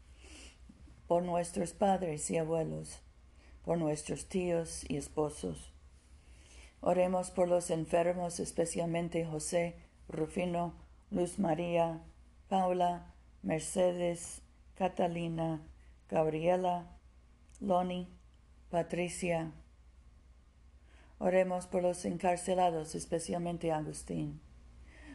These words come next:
Oremos por los que sufren de trastornos mentales, angustia, ansiedad, depresión, adicciones.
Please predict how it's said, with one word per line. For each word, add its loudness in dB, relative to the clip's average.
Oremos 4
por 0
los 2
que -2
sufren 0
de 0
trastornos 2
mentales, 2
angustia, 2
ansiedad, 2
depresión, 0
adicciones. -2